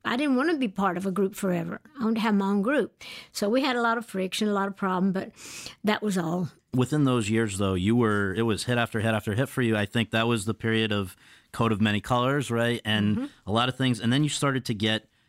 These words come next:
Speaker 2: sought after for T V programs of your own. And I think it was through that that you first began working with Kenny Rogers, who you've always been so associated with. Is that
Speaker 1: Yeah,
Speaker 2: right?
Speaker 1: I love Kenny.
Speaker 2: Yeah.
Speaker 1: It was after I was out on my own, after
Speaker 2: Mm-hmm.
Speaker 1: I'd left the Porter
Speaker 2: Mm-hmm.
Speaker 1: show.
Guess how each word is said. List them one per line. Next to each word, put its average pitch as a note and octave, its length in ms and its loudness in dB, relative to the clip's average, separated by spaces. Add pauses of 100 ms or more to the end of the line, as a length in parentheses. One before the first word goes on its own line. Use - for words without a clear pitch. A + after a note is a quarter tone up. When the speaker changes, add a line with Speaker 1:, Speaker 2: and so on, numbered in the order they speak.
(140)
Speaker 2:
sought A2+ 360 0
after A2+ 280 -2
for G#2 180 -6
T A2 240 -2
V A2+ 320 2
programs A2 540 0
of G2+ 100 -2
your G#2 120 2
own. A#2+ 280 2 (320)
And G#2+ 140 0
I G#2 100 0
think - 260 -4
it C3+ 60 0
was A2+ 220 -2
through A2+ 240 2
that G#2+ 300 0
that G#2 240 -4 (280)
you G#2 400 2
first G#2+ 340 -4
began G#2 480 2
working G#2 280 0
with G2 140 -2
Kenny A2 220 2
Rogers, G#2+ 440 0
who A#2 60 2
you've A2+ 160 2
always A2+ 240 0
been A2+ 160 0
so B2 380 0
associated C3 500 0
with. C3+ 220 -2
Is G2 80 -2
that A2+ 140 0
Speaker 1:
Yeah, B3 100 2
Speaker 2:
right? C#3+ 120 0
Speaker 1:
I - 140 2
love A3+ 260 -2
Kenny. G3+ 320 -2 (100)
Speaker 2:
Yeah. A2+ 180 -2
Speaker 1:
It C4+ 60 -2
was D4 160 2
after D4+ 300 -2
I C#4 120 0
was A3+ 160 -4
out G#3 160 -2
on G3+ 160 0
my F#3 140 -4
own, F#3 580 -4
after G#3+ 280 -2
Speaker 2:
Mm-hmm. G3 80 0
Speaker 1:
I'd F#3 80 -4
left G3 240 -2
the G#3 80 -10
Porter G3 500 -2
Speaker 2:
Mm-hmm. A2 120 -2
Speaker 1:
show. G3 380 -2